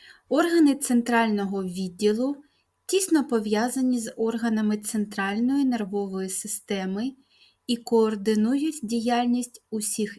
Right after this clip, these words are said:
інших ланок ендокринної системи. Органи периферійного відділу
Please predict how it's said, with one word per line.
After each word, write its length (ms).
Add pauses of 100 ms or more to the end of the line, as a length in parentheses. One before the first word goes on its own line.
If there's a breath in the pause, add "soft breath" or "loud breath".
інших 640
ланок 460 (160)
ендокринної 880
системи. 800 (1900 soft breath)
Органи 680
периферійного 1040
відділу 760